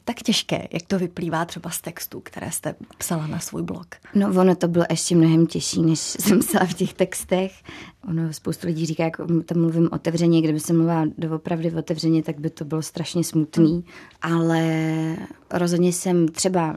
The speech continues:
Speaker 2: nečekala, že tam začnu psát, jako, nebo že, že, že nějak se to stane mým ústředním tématem. Rozhodně jsem nečekala, že tam třeba budu chodit improvizovat. To jsem se předtím úplně děsila a rozhodně jsem nečekala, že budu dělat stand-up. To prostě vyplynulo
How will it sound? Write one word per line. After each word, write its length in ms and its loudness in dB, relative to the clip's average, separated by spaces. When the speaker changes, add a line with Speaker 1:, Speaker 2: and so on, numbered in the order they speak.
Speaker 2:
nečekala, 560 0
že 120 -2
tam 140 4
začnu 300 -2
psát, 460 -8
jako, 260 -8
nebo 240 -4
že, 120 -8
že, 260 -4
že 140 -2
nějak 200 0
se 100 -14
to 100 -4
stane 220 -2
mým 220 0
ústředním 400 -4
tématem. 440 0
Rozhodně 280 2
jsem 140 0
nečekala, 500 0
že 100 -4
tam 300 0
třeba 280 -4
budu 140 -2
chodit 300 0
improvizovat. 840 -2
To 120 -2
jsem 180 0
se 120 -4
předtím 280 -2
úplně 320 4
děsila 440 -2
a 200 -2
rozhodně 360 0
jsem 160 0
nečekala, 600 -2
že 220 -2
budu 260 -2
dělat 280 -2
stand-up. 440 -4
To 140 0
prostě 720 -2
vyplynulo 720 2